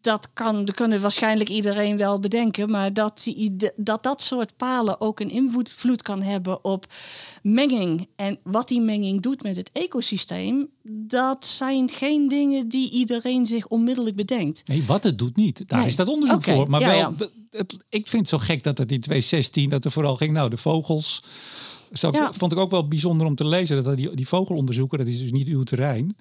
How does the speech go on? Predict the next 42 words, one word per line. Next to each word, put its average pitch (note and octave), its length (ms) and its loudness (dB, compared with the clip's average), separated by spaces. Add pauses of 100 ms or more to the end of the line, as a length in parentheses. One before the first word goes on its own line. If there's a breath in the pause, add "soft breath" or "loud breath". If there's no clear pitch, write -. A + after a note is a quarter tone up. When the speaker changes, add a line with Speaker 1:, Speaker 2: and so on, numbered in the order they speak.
(160 loud breath)
Speaker 1:
Nee. G#3 360 -2
Speaker 2:
dat - 160 -2
een E3+ 180 2
van F3+ 120 0
de E3 60 0
dingen E3+ 320 2
is D#3+ 140 0
dat E3 140 0
het D#3+ 100 0
zo E3 120 0
lastig D#3+ 300 0
is D3 100 -2
vast F#3+ 220 -2
te E3 80 -2
stellen, C#3+ 320 0
omdat E3+ 280 -2
de - 60 -4
slachtoffers, F3+ 800 -2 (220)
die F3+ 180 -4
vinden B3 260 2
ze A3 80 2
niet. G3+ 200 2
Speaker 1:
Die G3 100 -2
Speaker 2:
Want F3+ 120 4
op F4 80 4
Speaker 1:
vinden D#4 160 6
ze D#4 120 6
Speaker 2:
land - 20 2
Speaker 1:
niet. F#3 100 2 (120)
Speaker 2:
liggen - 80 4
Speaker 1:
Nee, - 80 4 (140)
Speaker 2:
ze D#3 60 -2
en - 40 -10
Speaker 1:
dat E3+ 80 -6
Speaker 2:
in F#3+ 40 -2 (120)
het F3+ 80 -2
Speaker 1:
klopt. - 20 -4
Speaker 2:
water G#3+ 280 2
zijn F#3 180 2
ze D#3 100 -2
meteen E3 260 0
weg. A#3+ 300 -2